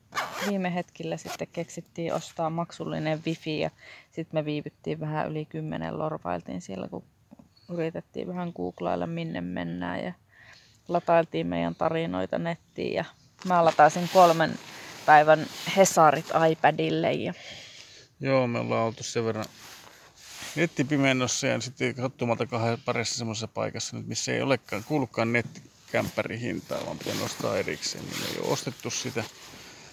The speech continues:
Speaker 2: Ja nyt todettiin, että ehkä me tarvitaan sen verran, että, että tuota, sit pitää ostaa. Sit vähän selviteltiin asioita siitä, niin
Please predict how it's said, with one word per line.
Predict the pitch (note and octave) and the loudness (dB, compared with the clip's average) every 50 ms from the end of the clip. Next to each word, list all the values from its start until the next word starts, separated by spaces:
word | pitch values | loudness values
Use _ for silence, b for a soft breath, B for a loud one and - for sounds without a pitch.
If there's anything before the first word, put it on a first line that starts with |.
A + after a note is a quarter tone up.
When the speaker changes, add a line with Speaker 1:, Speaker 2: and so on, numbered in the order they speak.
| B - | B -6
Speaker 2:
Ja | C#3 B2+ | -6 -4
nyt | A#2 - | -2 0
todettiin, | - B2+ A#2+ A#2 - - A#2+ G#2+ | 2 2 2 2 2 0 -4 -2
että | - - | 0 2
ehkä | A#2+ A2+ - - | 2 2 0 0
me | B2 A#2+ A2+ - - | 0 0 -2 4 10
tarvitaan | C3 C#3 C#3+ C#3+ C3+ C3+ A#2+ A#2+ A2+ - - A2 G#2 G#2 G#2 | 12 12 12 12 12 10 10 8 6 4 4 4 4 2 0
sen | - - A2+ G#2+ G#2+ G#2 G#2 | -2 -2 -2 -2 -2 -4 -4
verran, | A2+ A2 G#2 - G2+ F#2+ F#2 | -4 -4 -4 -4 -6 -8 -10
että, | G#2+ - _ - - - - B B B B B B B B B B B B B B B B B B B - - - - | -12 -14 _ -14 -14 -14 -16 B B B B B B B B B B B B B B B B B B B -20 -18 -16 -16
että | - - - - - - | -16 -16 -14 -16 -12 -10
tuota, | - - - - | -10 -10 -8 -8
sit | A2 - - _ _ _ _ - - - - | -8 -8 -10 _ _ _ _ -20 -20 -14 -12
pitää | - A2 - A2+ F#2+ D#2+ E2+ | -10 -2 2 2 4 4 4
ostaa. | A#2+ G#2+ - - - - | 2 0 -2 -4 -4 -4
Sit | - - G#2 A#2 | -4 -4 -4 -4
vähän | A#2 G#2+ G#2+ G#2+ | -4 -4 -4 -4
selviteltiin | A2+ A2+ G#2 G#2 F2 G2 - G2+ F2 F#2 - G#2+ G#2+ G2+ | -4 -4 -4 -4 -6 -8 -6 -8 -8 -8 -6 -4 -4 -4
asioita | - - - A2 - G2+ - - G#2 A2+ | -2 -4 -4 -4 -4 -4 -4 -4 -6 -8
siitä, | - G2 F#2 F2 E2 | -10 -8 -8 -8 -8
niin | E2+ - | -8 -10